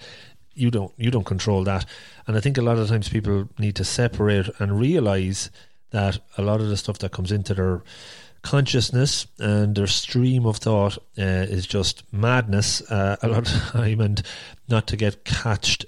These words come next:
onto that or latched onto it, and, uh, not to allow them to, to pull away from there. And that's self-awareness, right? So that's, you're aware, you're realizing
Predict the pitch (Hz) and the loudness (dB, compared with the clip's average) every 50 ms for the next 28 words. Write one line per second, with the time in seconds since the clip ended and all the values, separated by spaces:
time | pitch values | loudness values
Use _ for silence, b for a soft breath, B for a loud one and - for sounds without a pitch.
0 | - - 110 101 101 101 98 95 - 107 101 107 95 92 90 98 95 95 98 95 | -6 -2 0 2 2 2 0 0 -2 -2 0 0 0 2 2 2 0 2 0 0
1 | 98 - - - 113 101 98 95 98 95 92 90 101 - - 90 90 90 87 90 | 0 -2 -2 0 0 0 2 2 2 0 0 0 -2 -6 -8 -6 -4 -4 -2 -2
2 | 95 92 90 87 85 B B B B B - 104 95 90 - - - 95 95 98 | 0 0 0 -2 -4 B B B B B -4 -4 -4 -2 -4 -4 -2 -2 -2 -2
3 | 98 95 92 92 95 95 95 98 92 92 90 87 90 - - 98 90 90 92 - | 0 -2 0 0 2 2 2 2 2 0 0 -2 -2 -4 -4 -2 -2 -2 -4 -6
4 | - 90 90 87 - - - - - - - - - - - - - - - - | -8 -8 -8 -8 -10 -14 -18 -20 -20 -20 -20 -20 -20 -20 -20 -20 -14 -12 -2 0
5 | 117 107 104 101 104 98 92 90 - 95 92 87 92 - - - 127 131 147 139 | 2 4 4 4 2 2 0 -2 -2 -4 -4 -4 -4 -4 -2 0 2 2 2 2
6 | - - - 123 110 101 - - 101 104 104 104 101 92 85 - - - - 101 | 0 0 0 2 2 2 2 0 0 2 2 2 2 2 0 -2 -4 -4 -2 0
7 | 92 95 - - - - 95 104 101 - - B B B B B B B B - | 0 0 0 -2 -2 0 0 0 0 0 -4 B B B B B B B B -2
8 | 107 98 90 107 104 104 107 113 117 117 113 110 104 101 101 95 B B B - | 0 0 2 2 2 2 4 4 4 4 4 4 4 4 2 0 B B B -2
9 | 104 101 104 107 117 131 143 143 123 107 107 104 104 92 98 113 104 101 | 0 2 4 4 4 4 4 4 4 4 2 2 2 2 2 2 2 0